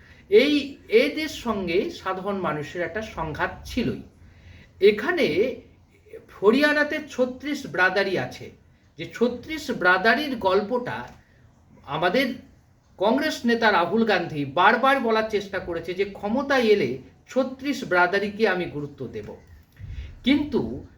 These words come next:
তারা মুখ্যমন্ত্রী প্রজেক্ট করেছেন ভূপেন্দ্র সিং হুডাকে, এবং সেটা ঘোষিত মুখ্যমন্ত্রী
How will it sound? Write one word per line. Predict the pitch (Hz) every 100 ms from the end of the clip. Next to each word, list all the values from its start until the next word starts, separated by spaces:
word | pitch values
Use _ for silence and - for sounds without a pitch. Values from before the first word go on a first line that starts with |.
| -
তারা | 180 220 285
মুখ্যমন্ত্রী | 233 240 - 294 330 320 285
প্রজেক্ট | 302 262 247 247 -
করেছেন | 202 175 170 160
ভূপেন্দ্র | 180 185 196 175
সিং | 160 - 139
হুডাকে, | 120 143 180 190
এবং | 240
সেটা | 254 294
ঘোষিত | - - 220 226 269
মুখ্যমন্ত্রী | 208 139 - - 107 101 101